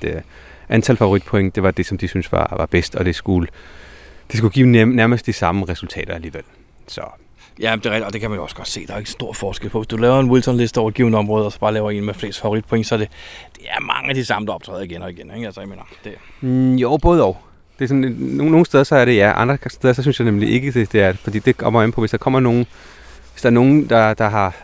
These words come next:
Speaker 1: øh, meget høj favorit, øh, procentantal, men ikke har fundet, som, men ikke er blevet fundet lige så mange gange, fordi de måske ikke er ti år gamle, så, så, øh, så kommer de ikke op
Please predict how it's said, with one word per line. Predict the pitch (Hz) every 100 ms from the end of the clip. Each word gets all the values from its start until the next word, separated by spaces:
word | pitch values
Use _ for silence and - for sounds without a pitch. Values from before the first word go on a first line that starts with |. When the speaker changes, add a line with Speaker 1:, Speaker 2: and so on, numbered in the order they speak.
| -
Speaker 1:
øh, | 101 90 82 -
meget | - 104 120
høj | 135
favorit, | 123 110 107 113 - - -
øh, | 117 107 95
procentantal, | - 117 151 - 95 - 90 90
men | - 101
ikke | 107
har | -
fundet, | 107 107
som, | 101 98
men | 107
ikke | 117
er |
blevet | 117 -
fundet | 110 113
lige | 113
så | 143
mange | 101 101
gange, | 85 98
fordi | 104
de | 98
måske | 98 - 101
ikke | 98 101
er |
ti | 90 - 98
år | 92
gamle, | 87 85 95 - - - - -
så, | - - -
så, | 120
øh, | 117 110 92 90 90
så | -
kommer | - 107 98
de |
ikke | 110
op | 101